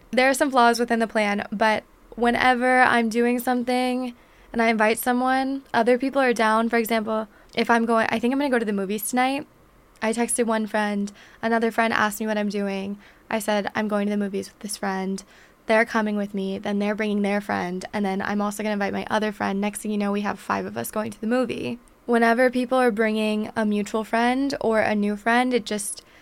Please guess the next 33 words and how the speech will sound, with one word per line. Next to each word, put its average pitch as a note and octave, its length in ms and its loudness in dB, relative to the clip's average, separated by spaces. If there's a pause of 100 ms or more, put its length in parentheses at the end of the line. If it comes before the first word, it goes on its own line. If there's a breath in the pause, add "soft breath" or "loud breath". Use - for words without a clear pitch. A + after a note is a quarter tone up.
(360 loud breath)
makes A3+ 300 0
the B3 120 -2
circle A3+ 360 0
bigger B3+ 680 2 (300)
and G#3 540 -2 (380)
gives A#3 340 2
you A#3+ 520 2 (180)
more A#3 240 4
opt-, A3+ 340 2
okay, A#3 380 2
<laughs> - 40 -12
I B3 360 -2 (260)
don't D#4 140 -4
know D#4+ 200 -4 (120)
why F4 180 2
I'm E4 140 -6
explaining C#4 600 -4
how D4 120 -2
to C4+ 100 -4
make B3+ 240 -8
friends. B3 480 -8 (480 loud breath)
I C4 140 -2
should C4 200 0
make C#4 160 -2
an C#4+ 60 -2
episode A#3+ 380 0
on A3 140 2
that. G3+ 120 -4
That's G3 220 -2
the A3 120 -4
most A3 640 -4
requested G#3+ 460 -2
topic G3 560 -4